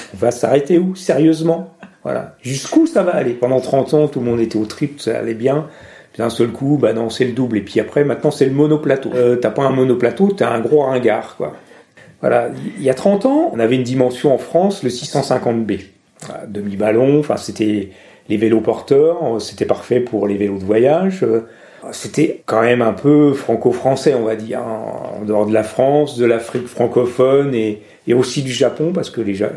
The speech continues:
les Japonais imitaient beaucoup les Français. Voilà, on avait, voilà, sorti de France, trouver un pneu en six cent cinquante, c'est vrai que c'était un petit peu, un petit peu la misère. Le V T T est arrivé, euh,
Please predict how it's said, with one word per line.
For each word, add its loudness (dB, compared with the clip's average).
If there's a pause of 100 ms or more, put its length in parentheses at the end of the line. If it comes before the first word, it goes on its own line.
les -12
Japonais 0
imitaient -4
beaucoup -6
les 0
Français. -2
Voilà, -4
on 0
avait, 2
voilà, -4
sorti -4
de -14
France, 0
trouver 0
un 2
pneu -2
en 2
six -8
cent -8
cinquante, -2
c'est -4
vrai 2
que -6
c'était -8
un -6
petit -10
peu, 0
un -12
petit -16
peu -2
la 0
misère. -8 (440)
Le -4
V 4
T 2
T 2
est 0
arrivé, 2
euh, 0